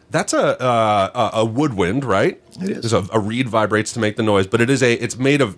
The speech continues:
Speaker 1: uh, uh, bra-, brass,
Speaker 2: Brass.
Speaker 1: bra-, brass. So it's, uh, but it's not a, so a bra-, a trumpet is a brass instrument.
Speaker 2: Mm-hmm.
Speaker 1: A saxophone is technically, it's a woodwind, even though it's made out of brass.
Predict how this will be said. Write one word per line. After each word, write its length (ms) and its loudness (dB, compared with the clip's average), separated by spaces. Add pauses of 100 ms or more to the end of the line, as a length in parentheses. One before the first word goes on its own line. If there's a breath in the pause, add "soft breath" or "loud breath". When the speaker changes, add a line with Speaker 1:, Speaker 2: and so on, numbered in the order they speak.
(120)
Speaker 1:
uh, 220 4 (200)
uh, 260 -4 (120)
bra-, 260 2
brass, 360 2
Speaker 2:
Brass. 120 -2
Speaker 1:
bra-, 240 4
brass. 360 -2
So 160 0
it's, 160 -4
uh, 260 2 (260 loud breath)
but 80 2
it's 140 -4
not 200 2
a, 140 0 (300 loud breath)
so 80 -4
a 80 -4
bra-, 280 2
a 60 0
trumpet 340 0
is 80 2
a 40 2
brass 340 0
instrument. 440 -4
Speaker 2:
Mm-hmm. 120 -2 (120)
Speaker 1:
A 40 0
saxophone 480 0
is 100 0
technically, 360 -2
it's 100 -8
a 40 -2
woodwind, 420 2
even 160 0
though 60 2
it's 100 -2
made 180 0
out 80 2
of 80 -2
brass. 520 0